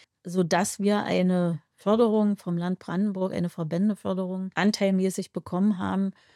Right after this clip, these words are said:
um die Stelle des Geschäftsführers zu sichern. Dann hatten wir mit der Stadt, äh, als die Eigentümerin dieses Landes und des Hauses hier ist, eine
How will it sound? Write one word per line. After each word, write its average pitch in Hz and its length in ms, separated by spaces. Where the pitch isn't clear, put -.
um 185 180
die 180 140
Stelle 185 360
des 175 200
Geschäftsführers 160 1040
zu 151 360
sichern. 147 540
Dann 175 320
hatten 214 260
wir 226 300
mit 185 220
der 190 120
Stadt, - 460
äh, - 60
als 202 680
die - 80
Eigentümerin 196 840
dieses 175 420
Landes 190 500
und - 300
des 165 180
Hauses 185 340
hier 190 140
ist, - 240
eine 170 640